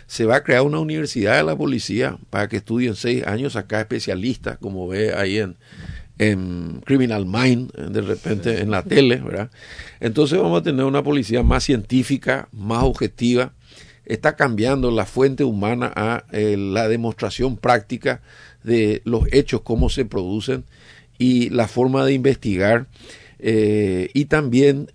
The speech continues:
Speaker 1: eh, mucho mejor equipada y mejor distribuida a nivel nacional. Eh, la policía estaba hecha en base a una infraestructura.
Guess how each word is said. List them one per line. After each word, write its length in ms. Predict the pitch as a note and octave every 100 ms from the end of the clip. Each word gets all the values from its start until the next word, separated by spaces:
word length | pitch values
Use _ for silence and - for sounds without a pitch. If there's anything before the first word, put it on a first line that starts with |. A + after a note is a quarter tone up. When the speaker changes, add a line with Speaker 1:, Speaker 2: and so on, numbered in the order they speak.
| -
Speaker 1:
eh, 540 | A2 G#2 G2 F#2+ F#2
mucho 400 | - C#3 D3 D3
mejor 360 | C#3 A2 A2+ A#2
equipada 680 | - - A2 - G#2 G#2+ G#2+
y 100 | A#2+
mejor 320 | A#2 G2+ G#2+
distribuida 680 | A2+ G#2+ - A#2+ G2+ G#2 A#2
a 20 | A2
nivel 260 | F#2+ G2
nacional. 600 | G#2 G#2+ G#2+ F2+ D2 D#2 - - - - _
Eh, 480 | - - F2 - -
la 320 | A2+ G#2 G2+
policía 920 | - A2+ G2+ - A#2 C3+ C#3+ C#3+ - - -
estaba 480 | - G#2+ A2+ A#2 A#2+
hecha 300 | - A#2+ C3+
en 140 | A#2+ G2
base 260 | A2 A2
a 140 | A2 -
una 360 | - F3+ E3 A#2
infraestructura. 800 | G#2 A#2+ A2 A2+ G#2 A2+ A#2+ D3+